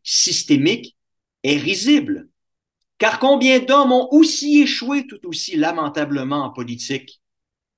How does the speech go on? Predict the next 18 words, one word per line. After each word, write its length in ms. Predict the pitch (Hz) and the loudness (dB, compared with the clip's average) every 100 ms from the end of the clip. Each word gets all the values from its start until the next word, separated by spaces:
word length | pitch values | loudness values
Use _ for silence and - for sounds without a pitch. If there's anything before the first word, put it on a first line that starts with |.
| _ _ _ _ - | _ _ _ _ -6
Après 320 | 147 - 214 | -6 -2 0
la 140 | 190 | 0
raclée 580 | 156 127 208 170 208 233 | 0 0 2 0 -2 -2
électorale 560 | 196 196 180 170 196 175 | -2 -4 -4 -2 -2 -4
qu'a 120 | 147 | -8
subi 300 | - 139 160 | -8 -2 0
le 100 | 143 | 0
Bloc 300 | 113 151 156 | 0 -4 -2
québécois, 600 | 139 127 127 147 160 - _ _ | -6 -4 -4 -4 -4 -8 _ _
après 280 | - 117 147 | -12 -6 -2
la 100 | 165 | -2
fameuse 580 | - 165 170 165 151 120 | -2 -2 2 4 4 2
vague 260 | 147 151 139 | -2 -2 -2
orange 400 | 127 143 151 123 | -4 -4 -6 -8
de 100 | 123 | -8
deux 160 | 127 | -4
mille 180 | 127 127 | -4 -2
onze, 400 | 131 135 110 | -4 -8 -16